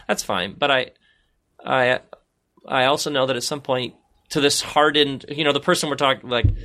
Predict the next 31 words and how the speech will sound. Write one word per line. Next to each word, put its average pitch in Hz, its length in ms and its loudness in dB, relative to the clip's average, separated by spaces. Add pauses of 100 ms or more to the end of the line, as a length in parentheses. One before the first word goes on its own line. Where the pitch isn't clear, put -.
(520)
the - 60 -16
people 135 180 -2
you 123 80 0
talk 131 240 2
about, 120 220 0
your 113 120 -4
friends 127 440 0
who 120 100 -4
are 113 80 0
like, 110 160 -2
"Guys, 113 260 0
all 110 180 2
stuff's - 220 -8
crazy 98 260 -6
stuff." 82 200 -12 (220)
But 143 80 0
I - 20 2
know 165 160 0
at 131 80 -6
some 151 160 -4
part, 120 240 -2 (100)
this 123 160 -6
person 113 520 -4 (140)
will 113 100 -2
probably 117 360 0
go 101 140 2
through 104 140 -6
some 98 180 -2
sort 92 160 -2
of 90 80 -4
suffering, 90 500 -4